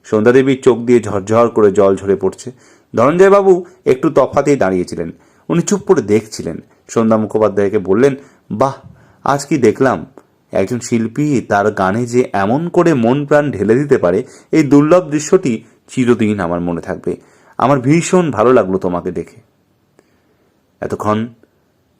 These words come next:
আমি এটি Facebook যে অ্যাপ, Facebook অ্যাপ বলে আলাদা করে অ্যাড্রেস করার কিছু নেই, Facebook তো বহুল প্রচলিত, সেই Facebook থেকে আমি এটি সংগ্রহ করেছি।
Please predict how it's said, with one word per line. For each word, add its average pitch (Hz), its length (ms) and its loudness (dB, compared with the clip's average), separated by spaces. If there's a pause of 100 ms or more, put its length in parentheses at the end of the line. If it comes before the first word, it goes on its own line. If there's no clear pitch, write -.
(540)
আমি 120 440 2
এটি 104 420 -4 (1120)
Facebook 117 680 0 (1200)
যে 98 360 0
অ্যাপ, 95 320 -4 (280)
Facebook 92 540 -4 (640)
অ্যাপ 92 300 -2
বলে 101 180 2
আলাদা 95 240 2
করে 95 140 4
অ্যাড্রেস 87 360 -2
করার 98 200 2
কিছু 104 240 -6
নেই, 101 140 -4
Facebook 101 420 -2
তো - 180 -2
বহুল 101 260 4
প্রচলিত, 98 460 -6 (800)
সেই 131 140 4
Facebook 160 480 0
থেকে 190 240 2
আমি 156 200 2
এটি 139 140 -4
সংগ্রহ 107 340 -2
করেছি। 113 380 -6